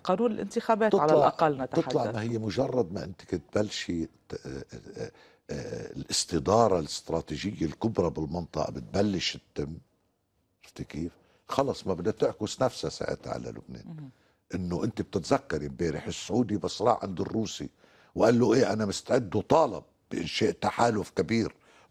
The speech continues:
Speaker 2: ضد الإرهاب بالمنطقة، ورجع الروسي آخر تكة بدل، لأنه كان السعودي بدل لأنه كان ناطر نتائج الصراع بين أوباما واليهود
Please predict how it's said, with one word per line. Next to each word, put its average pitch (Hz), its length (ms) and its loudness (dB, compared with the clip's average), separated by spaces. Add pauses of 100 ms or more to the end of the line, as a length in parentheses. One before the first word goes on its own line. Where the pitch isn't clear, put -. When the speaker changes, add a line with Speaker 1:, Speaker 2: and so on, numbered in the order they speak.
Speaker 2:
ضد 107 160 4
الإرهاب 101 560 6
بالمنطقة، 87 680 0 (360)
ورجع 120 320 6
الروسي 113 440 4
آخر 104 200 0
تكة - 420 0
بدل، 78 440 2 (380)
لأنه 98 320 2
كان 101 240 4
السعودي 92 540 2
بدل 92 420 4
لأنه 87 280 2
كان 92 260 -2
ناطر 98 280 2
نتائج 76 420 -4
الصراع 85 500 -4 (360)
بين 95 200 4
أوباما 82 500 2
واليهود 78 540 0